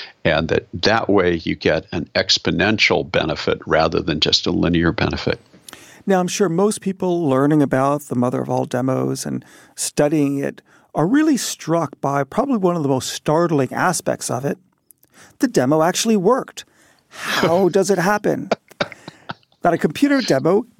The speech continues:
Speaker 2: does what it's supposed to do? Let me turn that into a serious question. Why is it that often technology fails?
Speaker 1: Uh, yes, we call it the demo effect, that the, the greater the stakes and the larger number of people in the audience, the more likely things will completely collapse.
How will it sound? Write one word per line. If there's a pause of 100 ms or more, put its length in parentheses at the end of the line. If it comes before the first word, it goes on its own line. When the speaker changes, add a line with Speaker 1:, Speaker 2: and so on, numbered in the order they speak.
Speaker 2:
does
what
it's
supposed
to
do? (640)
Let
me
turn
that
into
a
serious
question. (280)
Why
is
it
that
often (400)
technology
fails? (720)
Speaker 1:
Uh,
yes,
we
call
it
the
demo
effect,
that
the, (300)
the
greater
the
stakes
and
the
larger
number
of
people
in
the
audience,
the
more
likely
things
will
completely
collapse.